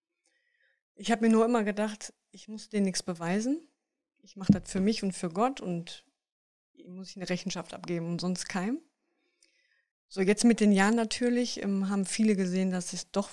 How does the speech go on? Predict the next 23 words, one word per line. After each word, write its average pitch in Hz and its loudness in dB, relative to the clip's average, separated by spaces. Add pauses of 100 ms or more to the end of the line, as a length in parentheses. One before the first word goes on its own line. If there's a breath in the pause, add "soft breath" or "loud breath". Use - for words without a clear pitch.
(140)
wirklich 233 -2
von 220 0
mir 226 2
kam, 240 -4
weil 190 -10
wir 185 -18
jetzt - -20
halt 185 -8
seit 175 -4
sechs - -6
Jahren 180 -4
getrennt 208 -4
sind 262 -10 (760)
und 165 -4
ich 170 -2
halt 185 -4
immer 220 0
noch 170 -4
so 175 -6
lebe. 170 -4 (1300)
Ähm, 165 -20 (380)
manchmal 180 -20
auch 175 -18